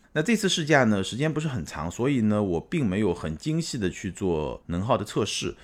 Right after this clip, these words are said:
那几天试驾下来呢，大概它的百公里电耗是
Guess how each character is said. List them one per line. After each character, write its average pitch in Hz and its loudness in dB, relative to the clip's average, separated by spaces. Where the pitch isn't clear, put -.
那 - 2
几 156 -2
天 156 4
试 175 -2
驾 156 8
下 135 4
来 95 4
呢， 98 2
大 117 4
概 - 6
它 110 4
的 101 2
百 85 2
公 110 -2
里 87 -2
电 98 -2
耗 82 -4
是 - -10